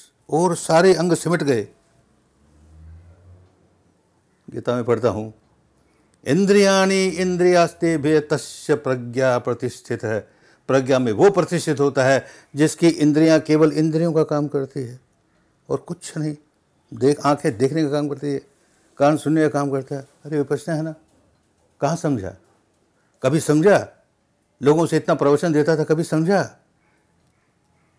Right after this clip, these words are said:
जब तक करे नहीं, तब तक कितनी अच्छी वाणी क्यों न हो और किसी की क्यों न हो,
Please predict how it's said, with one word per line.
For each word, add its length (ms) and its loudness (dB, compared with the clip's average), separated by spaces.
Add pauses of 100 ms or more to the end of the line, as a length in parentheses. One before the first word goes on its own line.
(280)
जब 380 0
तक 280 0
करे 300 4
नहीं, 540 -2 (180)
तब 260 0
तक 180 2
कितनी 400 0
अच्छी 300 0
वाणी 320 2
क्यों 200 0
न 40 0
हो 200 2
और 80 2
किसी 360 0
की 100 2
क्यों 200 0
न 60 0
हो, 360 -2